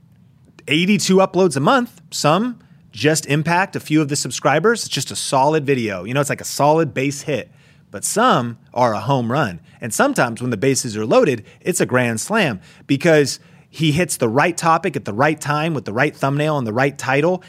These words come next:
in that right moment and surfs a trend. I definitely encourage you for more strategy and our favorite ways to spot trends. Check out that video in the archive of trend surfing on the Think Media podcast.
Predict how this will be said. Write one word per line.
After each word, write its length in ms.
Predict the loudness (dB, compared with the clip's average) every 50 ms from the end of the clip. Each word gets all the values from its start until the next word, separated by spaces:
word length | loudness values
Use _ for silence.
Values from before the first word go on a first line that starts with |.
| -16 -8
in 140 | -4 -2 0
that 180 | 0 0 0 2
right 260 | 2 2 2 2 0
moment 400 | 0 0 2 2 2 0 -2 -2
and 180 | -4 -6 -4 -4
surfs 580 | -4 -2 2 2 2 2 0 -2 -6 -8 -10 _ _ _ _ _ _ -6
a 80 | -6 -6
trend. 640 | -4 -6 -6 -2 0 2 0 0 0 -4 -12 -18 -20 _ _ _ -20 _ _ _ _ _ -8
I 80 | -2
definitely 340 | 2 2 2 2 2 -2 -2
encourage 420 | -2 0 2 4 4 4 2 0
you 100 | -4 -4
for 120 | -4 -4 -6
more 160 | -4 -4 -4
strategy 600 | -4 -4 0 0 0 2 0 -2 -4 -6 -6 -4
and 80 | -2 0
our 120 | 0 0
favorite 340 | 0 2 2 2 2 2 0
ways 280 | 0 2 2 2 0 0
to 120 | -8 -8
spot 500 | -8 -8 -10 -8 -2 0 0 0 0 -4
trends. 540 | -10 -6 -6 -6 -6 -6 -8 -8 -10 -10 -12 -16 -20 -20 -20 -20 -20 _ -2
Check 200 | 0 0 2 2
out 160 | 0 0 0
that 140 | 0 -2 0
video 360 | -2 -2 0 0 0 -2 -2
in 120 | -4 -4
the 140 | -4 -4 -2
archive 640 | 2 2 2 2 2 2 0 0 2 0 -2 -4 -8 -16 -20 -20 -20 -16 -6 -2
of 140 | -2 -2 -2
trend 260 | 2 2 2 2 2
surfing 380 | 2 2 0 2 2 -2 -4 -4
on 80 | -4
the 80 | -4 -4
Think 220 | -4 -4 -4 -2
Media 220 | -2 -2 -2 -2 -2
podcast. 640 | -2 -2 -2 -2 -2 -4 -4 -4 -4 -4 -6 -8